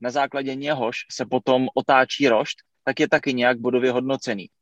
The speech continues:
Jinak v podstatě pro vás dává největší smysl snažit se strefit do té pozice, která po otočeném roštu bude první.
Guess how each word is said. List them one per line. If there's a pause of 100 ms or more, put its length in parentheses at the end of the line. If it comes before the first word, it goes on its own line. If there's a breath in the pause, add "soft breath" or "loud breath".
(180)
Jinak
v
podstatě
pro
vás
dává
největší
smysl (120)
snažit
se
strefit
do
té
pozice, (300)
která
po (100)
otočeném
roštu
bude
první.